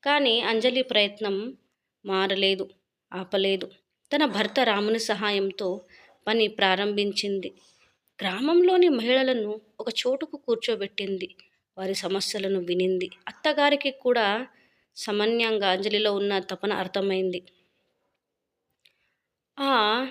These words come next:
నీటి సమ వ్యవస్థ అమలులో వచ్చిన విజయంతో అంజలి గ్రామస్తుల అభినందనలు పొందింది. లక్ష్మమ్మ గారికి అంజలి వైఖరిని అర్థం చేసుకునే అవకాశం వచ్చింది. "నువ్వు నిజంగా మన ఇంటికి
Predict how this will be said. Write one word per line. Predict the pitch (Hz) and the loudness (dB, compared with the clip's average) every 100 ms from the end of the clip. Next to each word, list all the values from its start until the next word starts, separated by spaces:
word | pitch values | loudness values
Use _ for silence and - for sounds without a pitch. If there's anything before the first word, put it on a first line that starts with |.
| - - | -10 -4
నీటి | 220 220 247 302 349 370 | 0 2 4 2 2 0
సమ | 302 269 | 0 -2
వ్యవస్థ | 277 233 226 262 - - | -2 0 0 -2 -4 -2
అమలులో | 233 208 226 220 214 240 247 | 0 0 -2 0 2 4 4
వచ్చిన | 214 208 - 214 | 2 0 0 0
విజయంతో | 190 185 220 202 185 185 | 0 0 0 0 0 2
అంజలి | 190 202 208 226 208 185 | 2 -2 -2 -2 -2 -2
గ్రామస్తుల | 190 180 220 - 262 233 | -2 -2 -4 -4 -2 -2
అభినందనలు | 185 202 196 196 196 | -2 -2 -4 -4 -4
పొందింది. | 190 185 185 185 185 - _ _ _ 180 | -4 -2 -2 -2 -6 -8 _ _ _ -10
లక్ష్మమ్మ | - - 202 190 190 | -6 -4 -2 -2 -2
గారికి | 180 180 185 | -2 -4 -2
అంజలి | 180 185 190 185 | -2 -2 -2 0
వైఖరిని | 180 180 185 185 180 | -2 -4 -2 -2 -2
అర్థం | 170 - 180 | -4 -4 -4
చేసుకునే | 185 170 175 - 247 269 | -4 -4 -4 -6 -4 -2
అవకాశం | 262 247 247 240 262 240 | -2 -2 -2 0 0 -2
వచ్చింది. | 226 - 226 208 - _ - _ - | -4 -6 -6 -8 -10 _ -20 _ -6
"నువ్వు | 277 311 | 0 4
నిజంగా | 330 226 190 285 311 370 | 4 4 4 2 4 2
మన | 311 294 | 2 2
ఇంటికి | 254 247 302 302 269 | 0 0 -2 0 0